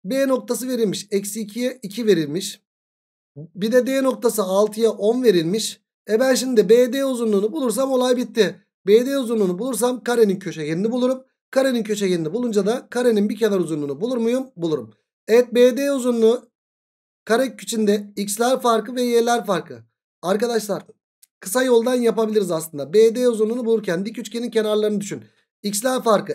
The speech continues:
eksi iki eksi alttan eksi sekiz, yani uzunluk olarak sekiz. Y'ler farkı iki eksi ondan eksi sekiz, uzunluk olarak sekiz. Kafadan da yapabilirsiniz. X'ler farkı sekiz, y'ler farkı sekiz ise sekiz, sekiz ise burası da sekiz kök iki diyebilirsiniz. Evet, şurayı sekiz kök iki bulduk.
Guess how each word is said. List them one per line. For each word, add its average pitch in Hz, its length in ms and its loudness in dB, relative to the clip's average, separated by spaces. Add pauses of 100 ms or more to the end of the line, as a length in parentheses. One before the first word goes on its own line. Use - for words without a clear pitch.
eksi 208 320 -2
iki 233 160 -6
eksi 247 240 -4
alttan 214 540 -2
eksi 175 220 -4
sekiz, 208 360 -2
yani 175 260 0
uzunluk 202 360 -2
olarak 240 240 0
sekiz. 190 380 -6 (320)
Y'ler 226 440 4
farkı 202 420 0
iki 233 220 -8
eksi 190 240 -4
ondan 214 420 -2
eksi 196 240 -4
sekiz, 202 320 -4
uzunluk 185 360 -4
olarak 220 240 0
sekiz. 196 460 -4 (280)
Kafadan 247 380 0
da 254 40 4
yapabilirsiniz. 226 580 -2
X'ler 214 340 -2
farkı 208 260 -2
sekiz, 202 280 -8
y'ler 208 300 -2
farkı 202 200 -4
sekiz 208 240 -8
ise 214 220 -2 (240)
sekiz, 226 400 -6
sekiz 208 240 -4
ise 220 180 2
burası 208 240 0
da 185 60 -6
sekiz 208 300 -6
kök 202 200 -4
iki 208 360 -10
diyebilirsiniz. 160 640 -2 (360)
Evet, 214 240 6
şurayı 254 320 -4
sekiz 233 320 -6
kök 254 180 -6
iki 254 180 -8
bulduk. 262 300 -4